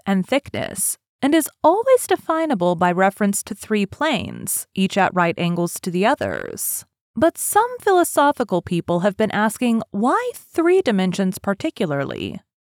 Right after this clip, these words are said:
Why not another direction at right angles to the other three? And have even tried to construct a four-dimensional geometry. Professor Simon Newcomb was expounding this to the New York Mathematical Society only a month or so ago.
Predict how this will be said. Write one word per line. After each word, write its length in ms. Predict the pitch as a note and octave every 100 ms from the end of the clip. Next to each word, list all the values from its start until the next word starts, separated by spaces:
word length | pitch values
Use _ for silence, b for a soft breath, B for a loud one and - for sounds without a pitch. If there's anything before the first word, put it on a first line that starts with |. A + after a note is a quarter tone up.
| -
Why 200 | E3 E3
not 220 | F#3 G3
another 320 | F#3+ G3+ C#4+
direction 480 | F#3 D#3+ D#3 - F#3
at 80 | -
right 220 | F#3 F#3+
angles 340 | F#3+ G3 G3+
to 100 | -
the 140 | G#3+ G#3+
other 180 | G#3
three? 640 | A3 - A#3 E4 D#3 B1 B1+ - _ _ _ -
And 340 | F#4 B4 C5
have 200 | - G4
even 360 | - D4+ D4+ C#4+
tried 320 | B3 A#3 A3+
to 80 | G3+
construct 560 | G#3 F#3 - A#3 F#3 -
a 60 |
four-dimensional 840 | G3+ - A3+ A3 G#3 F#3+ G3+ G3+ F3+
geometry. 960 | E3 F3+ G3+ C4+ F#3+ E3 B1+ F#2+ - - _ _ _ -
Professor 440 | G3 F#3 F#3 F#3+
Simon 480 | - F#3+ F#3 F3+ F3
Newcomb 480 | G#3 C#4+ - F#3 F3
was 140 | F#3
expounding 640 | G#3 - - D4+ A4 A4+
this 200 | D#4 -
to 100 | -
the 100 | A#3
New 140 | A#3 A3
York 280 | G#3+ G3+ -
Mathematical 640 | F#3 - F#3+ F#3+ F#3 E3+
Society 640 | - F3+ A#3+ C4+ F#3+ F#3 -
only 260 | A3+ A3+
a 60 | F3+
month 260 | F3 C4+ A#3+
or 100 | F#3
so 280 | - C#3+
ago. 560 | C#3 - D#2 A#1+ G#1 F#3